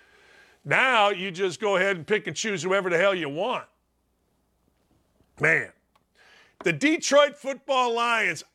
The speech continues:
it's golf time. I'm just in on it. They sold out every season ticket for the first time in thirty years.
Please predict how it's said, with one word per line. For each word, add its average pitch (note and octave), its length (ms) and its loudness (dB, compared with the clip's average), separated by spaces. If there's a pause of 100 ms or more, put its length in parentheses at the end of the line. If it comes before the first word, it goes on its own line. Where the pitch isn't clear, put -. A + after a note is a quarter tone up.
it's C4+ 300 -2
golf A3+ 500 2
time. D3 480 0
I'm C4+ 240 4
just A#3 400 0
in A#3+ 220 0
on D#3+ 180 0
it. C#3+ 160 -8
They C4 340 0
sold C4+ 640 2
out C#3 400 0 (920)
every D4+ 580 2
season C#4 720 -4
ticket F#3+ 500 -2 (380)
for G#3 180 0
the F3+ 100 2
first - 440 0
time A#3 320 0
in E3+ 80 -8
thirty G#3 320 0
years. C#3 420 -6